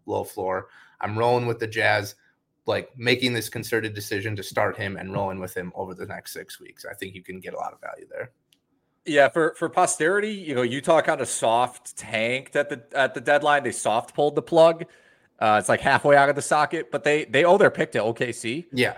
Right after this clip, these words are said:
Speaker 2: I still think that you're right in the sense that I think they will just prioritize development.
Speaker 1: Yeah.
Speaker 2: Like, they, I, I don't think they care that much about making the play-in or anything like that. So I, I don't think I would consider it, like, a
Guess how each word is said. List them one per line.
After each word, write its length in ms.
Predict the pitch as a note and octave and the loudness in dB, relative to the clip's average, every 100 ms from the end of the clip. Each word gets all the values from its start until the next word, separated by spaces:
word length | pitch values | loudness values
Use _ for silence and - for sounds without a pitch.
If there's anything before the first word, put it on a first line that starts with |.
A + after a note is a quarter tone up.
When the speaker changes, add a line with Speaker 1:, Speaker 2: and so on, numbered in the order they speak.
| - _ _ _ _ | -12 _ _ _ _
Speaker 2:
I 100 | D3 | 2
still 400 | C#3 - G3 A3 | 2 0 0 0
think 640 | A3 - C#3 F#3 - - _ _ _ | -2 0 0 0 -10 -20 _ _ _
that 200 | B2+ B2 | -2 -2
you're 140 | B2+ | -4
right 400 | G#2 G#2 A2+ B2+ | -4 -4 -2 -4
in 100 | B2+ | -8
the 60 | A#2 | -10
sense 280 | A2+ B2 A2+ | -4 -4 0
that 200 | A#2 A2+ | 0 0
I 80 | B2 | 0
think 200 | F3+ F3 | 0 -2
they 120 | C3+ | -2
will 240 | A#2+ A#2 | 0 0
just 200 | A2 - | -2 -8
prioritize 540 | C3 G#2 G2 G2+ F#2+ F#2+ | -2 -2 -2 -6 -6 -8
development. 520 | F2 D#2+ D#2+ - - _ - | -10 -12 -12 -16 -20 _ -14
Speaker 1:
Yeah. 140 | G#2+ | 0
Speaker 2:
Like, 180 | A#2 - | 0 6
they, 280 | C#3 B2 - - _ _ _ _ _ - | 6 6 -2 -20 _ _ _ _ _ -10
I, 340 | E2 G2+ C#3+ | -8 2 6
I 20 | |
don't 120 | D#3 | 6
think 140 | D#3+ C#3+ | 4 0
they 100 | A#2+ | -2
care 200 | B2+ A#2+ | 0 0
that 160 | A2+ | 0
much 180 | G#2+ - | 0 -8
about 220 | G#2+ G#2 | -8 -8
making 180 | G2+ G2+ | -8 -10
the 80 | F#2+ | -12
play-in 360 | - G#2+ F#2+ F#2+ | -6 -2 -2 -2
or 120 | F#2 | -4
anything 300 | F#2 G2+ F#2+ | -4 -8 -6
like 180 | F#2 - | -6 -6
that. 240 | F2+ - | -8 -8
So 460 | - G2 F#2 F2 - _ _ _ - | -6 -4 -4 -6 -12 _ _ _ -2
I, 180 | A#2 B2 | 0 4
I 80 | C#3+ | 4
don't 160 | F3 E3+ | 4 2
think 140 | E3 | 2
I 80 | D3+ | 2
would 120 | C3+ | 2
consider 360 | C3+ A#2+ B2+ B2+ | -6 -10 -6 -6
it, 100 | A#2 | -6
like, 140 | |
a 80 | A2 | -10